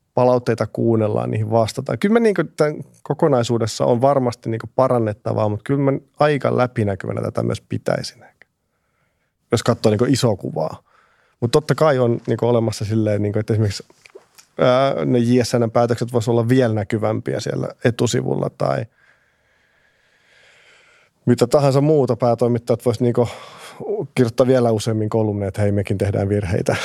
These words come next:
tyyppisellä sisällöllä. Mut en mä tiedä, kyllä mä niinku, jos mä kokonaiskuvaa katson, niin kyllähän tää aika läpinäkyvä on ja kaikki virheet kyllä yleensä myönnetään. Siihen se oikaisusysteemi perustuu.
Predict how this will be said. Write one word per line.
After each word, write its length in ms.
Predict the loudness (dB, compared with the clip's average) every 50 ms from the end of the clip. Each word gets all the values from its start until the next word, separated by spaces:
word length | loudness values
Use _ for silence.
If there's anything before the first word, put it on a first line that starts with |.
| -8 -10 -10 -14 -18 -20 _ _ _ _ _ _ _ -10
tyyppisellä 440 | -10 -8 -6 -4 -2 0 0 2
sisällöllä. 540 | 2 0 2 2 2 2 0 0 0 0 0
Mut 200 | 0 0 0 0
en 100 | 0 0
mä 100 | 0 0
tiedä, 180 | 0 0 -2 0
kyllä 200 | 0 0 2 2
mä 80 | 2
niinku, 180 | 2 0 -2 -4 -4 -4 -4
jos 140 | -4 -2 -4
mä 80 | -4 -6 -2 -2
kokonaiskuvaa 640 | 0 2 2 2 2 0 0 -2 -2 -2 -2 0
katson, 260 | 0 -2 -2 0 0 -2
niin 80 | 0
kyllähän 200 | 0 0 0 2
tää 120 | 2 2 2
aika 300 | 2 2 2 2 0 2
läpinäkyvä 600 | 0 0 -2 -2 -4 -4 -4 -6 -6 -4 -4 -4
on 360 | -2 -2 0 0 0 0 0
ja 140 | -2 -2 0
kaikki 360 | 0 0 0 -2 -2 -2 0
virheet 400 | 0 0 0 -2 -4 -4 -6 -8 -6
kyllä 180 | -4 -2 0
yleensä 300 | 0 0 0 -2 -2 -4
myönnetään. 720 | -2 0 0 0 0 -2 -4 -6 -6 -6 -4 -4 -4 -6 -8 _ _ _ _ _ _ _ _ _ _ _ _ _ _ _ _ _ _ _ _ _ _
Siihen 280 | _ _ -4 -2 -2 0
se 120 | 0 2
oikaisusysteemi 1300 | 2 2 2 2 0 -2 -2 -2 -4 -4 _ -18 -20 _ -16 -14 -14 -10 -6 -6 -6 -4 -2 -2 0 0
perustuu. 580 | 0 0 0 0 -4 -8 -10 -12 -12 -12 -14